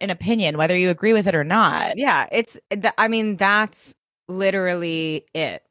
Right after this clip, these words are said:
Speaker 2: That's it. Just like people can go on and write shitty reviews about products, about podcasts, about whatever
Speaker 1: Yeah.
Speaker 2: the fuck they want. And I'm like, "And you put that out on the internet, but then just because you think someone, it, it, so then why can't the person whose platform it is say whatever the fuck they want?"
Speaker 1: Yeah.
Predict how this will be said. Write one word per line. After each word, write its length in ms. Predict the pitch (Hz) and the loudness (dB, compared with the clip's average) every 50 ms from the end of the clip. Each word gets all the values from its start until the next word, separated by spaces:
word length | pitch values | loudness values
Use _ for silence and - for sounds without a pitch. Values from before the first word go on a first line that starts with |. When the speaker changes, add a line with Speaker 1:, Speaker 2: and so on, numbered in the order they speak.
| _ _ _ | _ _ _
Speaker 2:
That's 300 | 175 180 175 170 - - | -2 0 0 0 0 -2
it. 240 | 175 156 113 - - - - _ _ | -2 -2 -2 -4 -10 -18 -20 _ _
Just 240 | 247 262 269 - | 2 2 2 2
like 140 | 311 302 302 - | 0 -4 -2 -4
people 240 | 320 285 - 320 | -4 -4 -2 -4
can 160 | 277 - 302 269 | -4 -4 -4 2
go 160 | 269 277 277 | 2 4 4
on 240 | 277 285 285 277 269 | 6 4 4 2 2
and 100 | 262 226 | 0 2
write 180 | 214 196 175 - | 2 0 0 -2
shitty 340 | - - - 196 185 220 220 | -6 -4 -4 -2 -2 -2 -2
reviews 380 | 233 240 240 226 226 233 247 | -2 -4 -4 -4 -4 -4 -4
about 220 | 214 190 160 - - | -2 -2 -2 -2 0
products, 520 | - 170 165 175 180 190 196 208 208 - - | 0 2 4 4 4 4 2 2 -2 -6 -8
about 240 | - 143 135 123 - | -6 -4 -4 -6 -4
podcasts, 640 | _ - 139 151 170 - - 233 233 240 247 - - | _ 0 0 0 0 0 0 2 2 2 0 -2 -6
about 200 | - 185 175 160 | -4 -2 -2 -2
whatever 160 | 151 185 220 247 | 0 2 2 4
Speaker 1:
Yeah. 180 | 254 240 190 | 4 4 2
Speaker 2:
the 80 | 156 208 | 0 -2
fuck 140 | 208 - - | -6 -4 -2
they 120 | 226 226 | -2 -2
want. 460 | 214 214 226 269 294 277 262 254 240 - - - - - _ - | 0 0 0 2 2 0 0 -2 -6 -12 -20 -20 -20 -20 _ 0
And 100 | 214 226 | 2 2
I'm 120 | 226 226 | 2 2
like, 180 | 214 208 196 - - | 0 0 -2 -2 -2
"And 180 | 185 190 190 | -2 -2 -2
you 160 | 180 190 233 254 | -2 -4 -4 -2
put 220 | - 302 254 - | -2 -2 -2 2
that 180 | 226 220 240 262 | 2 2 4 4
out 120 | 254 220 | 2 2
on 60 | 185 | 0
the 120 | 175 170 156 | -2 -6 -6
internet, 480 | 151 151 151 151 147 156 180 196 - _ _ _ _ _ _ | -6 -6 -6 -4 -2 -2 -2 -4 -6 _ _ _ _ _ _
but 180 | - 202 190 160 | 0 0 2 4
then 220 | 208 202 196 196 | 2 2 2 2
just 260 | 165 185 180 175 - | 2 2 2 2 0
because 320 | - 180 175 190 170 151 175 | -6 -4 -2 -2 -4 -2 -4
you 80 | 175 | -6
think 420 | - - 170 160 156 156 - - _ _ _ _ _ _ - | -2 -2 -2 -2 -2 -6 -8 -12 _ _ _ _ _ _ -14
someone, 560 | - - - - 175 175 180 175 170 170 - - 196 | -12 -8 -4 -4 -4 -4 -4 -4 -4 -4 -4 -2 -4
it, 140 | 220 - - | -4 -2 -2
it, 160 | 226 240 226 | -2 -2 -2
so 160 | - - 269 254 | 0 0 2 2
then 220 | 226 262 247 240 | 4 2 2 4
why 240 | 214 202 220 247 269 | 4 4 2 2 0
can't 240 | - 294 277 262 - | -2 -2 -2 -2 -2
the 60 | 240 | -4
person 340 | - 262 254 254 - 247 247 | -2 -2 -2 -2 -2 -2 -2
whose 180 | 247 247 233 | -2 -2 -4
platform 460 | - - 254 247 247 - 247 233 240 | -2 2 2 2 2 2 -4 -4 -2
it 40 | 240 | -2
is 220 | 262 277 277 254 - | -2 -2 -4 -4 -6
say 220 | - 247 233 233 | -8 -8 -8 -8
whatever 240 | 233 240 240 240 208 | -6 -6 -6 -6 -6
the 100 | 226 214 | -8 -10
fuck 320 | - _ 190 180 180 - | -8 _ -8 -8 -8 -8
they 140 | _ 208 202 | _ -10 -10
want?" 580 | 185 165 170 180 185 202 220 240 233 202 165 - | -10 -10 -10 -8 -6 -4 -4 -4 -4 -4 0 2
Speaker 1:
Yeah. 360 | 208 202 170 139 - - | 2 2 2 0 -2 -6